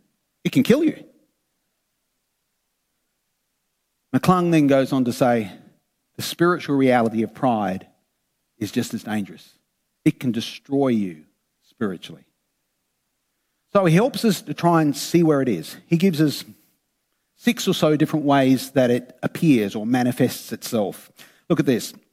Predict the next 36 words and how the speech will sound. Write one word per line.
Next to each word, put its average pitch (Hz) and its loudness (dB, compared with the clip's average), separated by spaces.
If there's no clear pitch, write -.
One, 139 0
a 165 4
judgmental 220 2
and 165 4
critical 202 0
attitude. 127 -4
He 113 -4
explains 160 2
it 165 -2
by 139 4
saying, 147 2
"Criticism 185 2
divides 120 0
and 113 -2
destroys 160 -2
the 117 -2
church. 175 -2
Jesus 165 2
died 127 2
to - -2
make 107 -2
us 107 -10
one." 107 -4
Proud 160 2
people 180 2
are 131 4
critical 190 2
and 175 2
judgmental 190 2
and 190 6
have 196 2
difficulty 113 -2
seeing 104 -2
good 104 -6
in 107 -4
others. 143 -6